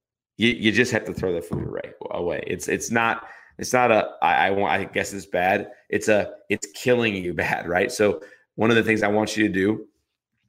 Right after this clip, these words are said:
another homework assignment, is start to read the ingredients in your food and not the nutrition facts. I know it's gonna be hard for a lot of you 'cause, you know, I, I have a nutrition and fitness degree from University of Missouri, and they taught us to look at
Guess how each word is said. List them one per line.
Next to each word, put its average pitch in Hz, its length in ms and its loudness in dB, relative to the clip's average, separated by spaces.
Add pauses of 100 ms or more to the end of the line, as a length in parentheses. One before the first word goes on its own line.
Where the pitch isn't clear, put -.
(240)
another 92 160 -2
homework 104 300 -2
assignment, 98 420 -2 (480)
is 101 360 2 (720)
start 110 380 2
to 139 140 0
read 107 480 2
the 101 140 -2
ingredients 110 720 2
in 95 80 -2
your 92 160 -4
food 90 580 -4 (100)
and 87 240 -8
not 98 280 0
the 104 80 -4
nutrition 92 500 -4
facts. - 560 -4 (140)
I 92 40 -4
know 95 80 2
it's 101 120 2
gonna 120 140 2
be 120 80 6
hard 123 260 4
for 101 160 -2
a 98 60 2
lot 95 180 0
of 85 100 -6
you 90 140 -6
'cause, 92 400 -8 (420)
you 87 60 -2
know, 92 80 2
I, 98 200 2
I 98 40 2
have 101 160 4
a 104 40 0
nutrition 104 440 0
and 104 100 -4
fitness 107 300 -2
degree 107 320 0
from 107 300 -4
University 110 680 0
of 113 80 0
Missouri, 113 460 2
and 98 80 -4
they 101 100 -2
taught 107 300 4
us 110 240 2
to 110 80 -2
look 104 240 -2
at 107 260 0